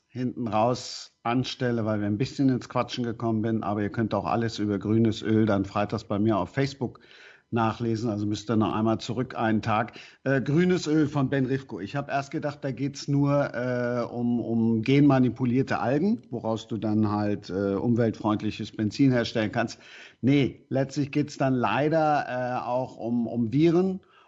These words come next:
um Bioterrorismus, also um Umweltterrorismus. Und, ähm, das Spannende ist wirklich daran, dass der Autor, der ist eigentlich Jurist und berät Firmen, weil er immer wieder auf der Suche nach neuen Technologien ist, die er dann auch vermarkten kann,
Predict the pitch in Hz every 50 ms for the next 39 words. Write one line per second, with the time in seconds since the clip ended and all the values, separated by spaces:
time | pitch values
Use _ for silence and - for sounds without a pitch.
0 | _ _ _ - 135 131 127 113 101 139 151 156 160 160 156 - 147 151 139 139
1 | 147 131 139 156 147 - - 147 147 139 143 - 123 120 110 127 123 123 - -
2 | 151 156 160 147 156 151 151 147 151 151 143 135 117 135 131 120 139 143 139 -
3 | - 135 135 135 135 127 - - - - 113 120 127 131 127 131 135 127 110 -
4 | - - 107 117 120 123 123 113 117 113 - - - 123 - - - - - 139
5 | 180 196 185 165 156 131 - 127 - - 143 151 147 143 143 120 - 139 131 131
6 | 135 131 139 127 - - 127 104 - 104 147 151 - 165 160 151 139 - - -
7 | - - - _ _ 123 123 120 101 127 123 - - - 110 127 139 139 135 135
8 | 131 - - - 123 113 104 143 185 208 - - - - 123 127 131 - 135 117
9 | 104 131 127 135 135 135 - - 151 151 165 170 175 180 175 165 127 131 127 127
10 | 123 117 - 135 139 143 139 139 131 131 127 113 123 120 - 135 123 113 113 123
11 | 143 151 156 156 156 147 139 135 135 127 98 110 120 117 110 - - - - 117
12 | 123 123 123 131 139 127 - 135 127 113 135 135 123 120 120 107 110 131 147 151
13 | 151 147 104 127 131 - - 131 127 127 120 110 123 120 113 104 117 110 - 127
14 | 117 117 127 127 139 139 139 - 143 127 - 135 131 127 120